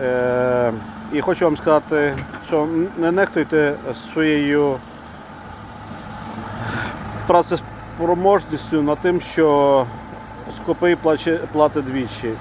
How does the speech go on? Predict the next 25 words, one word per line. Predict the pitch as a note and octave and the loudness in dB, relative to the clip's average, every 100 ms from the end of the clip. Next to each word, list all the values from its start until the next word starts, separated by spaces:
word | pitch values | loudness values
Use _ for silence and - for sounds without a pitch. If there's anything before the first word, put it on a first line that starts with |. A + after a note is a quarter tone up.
| C#3 | -6
І | A2 | 0
це | D#3+ | 2
є | D3+ | 2
факт. | - C#3 G#2 - - - - - - - - | 2 2 2 -4 -12 -12 -12 -12 -12 -12 -6
Бо | B2+ | -2
тому | D3 D#3+ F3+ | 2 4 4
що, | - D#3 C3+ | 4 2 2
друзі, | D#3 D3+ C3 C#3+ C#3 B2+ - - - - - - | 0 0 0 0 0 -2 -6 -12 -14 -14 -14 -2
е, | C3 C3 C#3 C#3 C#3 C3 | 2 4 4 4 2 2
треба | E3 D#3 D3+ | 2 4 2
ставити | - D#3 C#3+ D3 | 4 4 4 0
правильне | - D#3 D3 D3 | 2 4 4 2
обладнання, | C#3+ E3 D#3+ D3+ C#3+ | 4 4 4 4 0
правильного, | - C#3+ C#3+ C#3 C#3 C3+ C3+ C3 C#3+ C#3 | 0 2 2 2 0 0 2 0 -2 -2
е, | C3 B2+ B2+ B2+ C3 C3 B2+ A#2 | 0 2 2 4 4 4 2 2
діаметру, | D3+ D#3+ D#3 D3 C#3 C3 B2 A#2 - - - | 6 6 6 0 -2 -2 -2 -4 -10 -16 -6
усилені | D3+ - E3+ D3+ C#3+ C#3 | -4 0 2 4 2 2
запчастини. | B2+ A2 D3 - E3 D#3+ C#3+ C3+ A#2 - - - - - - - | 0 0 -2 0 2 4 4 0 -2 -4 -6 -8 -8 -10 -12 -8
І | C3+ C#3 C#3 C#3+ C#3+ - - - - - | -4 0 2 2 0 -2 -12 -12 -10 -4
воно | C#3 E3+ | 2 4
все | F3+ - D#3+ | 4 4 6
робить | F#3 E3+ D3+ | 6 2 2
і | |
робить | D#3 C#3+ B2+ C3+ | 2 2 0 -2
роками. | D3+ F3 C3+ G#2+ | 0 4 4 2